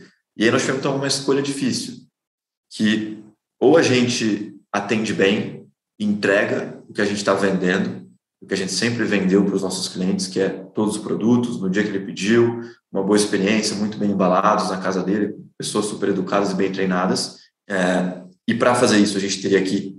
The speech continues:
é, colocar uma fila de espera e parar de atender novos clientes, pra só atender bem aquela base que a gente já tinha, já tinha conquistado, ou a gente vai começar a atender mal as pessoas, vai crescer muito, vai vender muito,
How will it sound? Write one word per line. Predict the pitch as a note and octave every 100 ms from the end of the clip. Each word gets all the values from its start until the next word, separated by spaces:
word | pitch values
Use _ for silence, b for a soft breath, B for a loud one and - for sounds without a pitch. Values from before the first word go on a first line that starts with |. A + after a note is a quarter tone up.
| - _ _ _ _ -
é, | F#2 -
colocar | - G2+ G#2
uma | G#2
fila | - B2+
de | B2
espera | - F#2+ G#2 - -
e |
parar | - G2+ A2+
de | A2+
atender | A2 G2+ G#2
novos | G2+ A#2 B2+ -
clientes, | - F#2+ G2+ G2 - - -
pra | -
só | - C3+
atender | C3 B2+ A#2+
bem | G#2 G#2
aquela | - A2+ G#2+
base | G2+ G2+
que | G2
a |
gente | G2 G2
já | F#2
tinha, | - G#2+
já | G2+ -
tinha | G2
conquistado, | F#2 F#2 - F2 F#2+ B2+ - B B _ _ _ -
ou | A#2+ B2
a | C3+
gente | B2 A#2+ A#2+
vai | B2+ C3+ -
começar | C3+ B2+ -
a | B2
atender | A#2 B2 C3
mal | A#2 A2+
as | A2+
pessoas, | - C#3+ - A2+ -
vai | G#2
crescer | - A2+ A#2 G2+
muito, | A#2 - G2
vai | G2
vender | F#2+ G2 A2
muito, | A#2 B2 D3 -